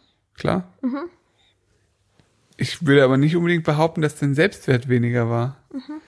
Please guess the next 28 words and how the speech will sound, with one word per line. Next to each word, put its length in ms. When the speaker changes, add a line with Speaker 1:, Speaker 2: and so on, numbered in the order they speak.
Speaker 1:
Ich, 220
also, 160
ich 40
glaube, 220
allgemein, 540
der 100
Allgemeinheit 420
vielleicht 300
schon, 220
Speaker 2:
Mhm. 400
Speaker 1:
aber 200
mir 220
gegenüber 400
eigentlich 280
nicht. 360
Speaker 2:
Mhm. 240
Speaker 1:
Deswegen 260
hat 80
man 100
da 80
eigentlich 180
kein 140
wirkliches 280
Problem. 500
Speaker 2:
Siehst 300
du 80
so? 220
Speaker 1:
Ja. 280